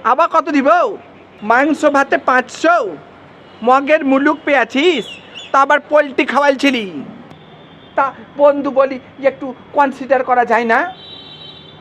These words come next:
ওই আমি খেয়েছি নাকি? যারা খেয়েছে ওরা পয়সা দিবে।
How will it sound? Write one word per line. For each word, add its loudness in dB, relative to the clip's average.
ওই 4
আমি 2
খেয়েছি 2
নাকি? 2
যারা 0
খেয়েছে 2
ওরা 4
পয়সা 0
দিবে। 2